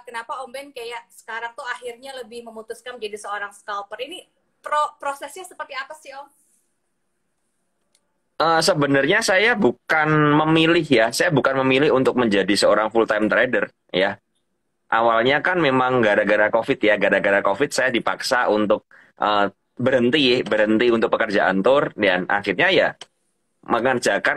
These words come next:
Speaker 2: apa yang bisa saya kerjakan, yaitu saya trading kan, seperti itu. Cuman kalau dibilang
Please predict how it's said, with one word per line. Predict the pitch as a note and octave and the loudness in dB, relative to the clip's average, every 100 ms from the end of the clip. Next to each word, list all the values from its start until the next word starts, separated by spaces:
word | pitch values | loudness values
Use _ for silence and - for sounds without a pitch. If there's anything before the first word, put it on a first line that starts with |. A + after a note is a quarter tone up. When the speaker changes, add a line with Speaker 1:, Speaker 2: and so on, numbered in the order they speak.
| A#2+ G#2 | -2 -2
Speaker 2:
apa | D3 | 0
yang | C#3 G2 | 0 0
bisa | A2 | 0
saya | G#2+ G#2+ | 0 -2
kerjakan, | - - - C3 G#2 | -2 -2 0 0 0
yaitu | F#2 | 0
saya | B2 B2 | 0 0
trading | F#2+ G2 G2 F#2 G2+ | 0 0 0 0 -2
kan, | G#2+ | -2
seperti | - E2+ C2+ - | -4 -4 -2 -2
itu. | D2+ F#2 | -2 0
Cuman | C3+ F#3+ - _ - - - | 0 -2 -6 _ -20 -20 -8
kalau | B2 C3+ A#2+ | -2 0 0
dibilang | G2+ A2 A#2+ A#2+ | 0 0 2 0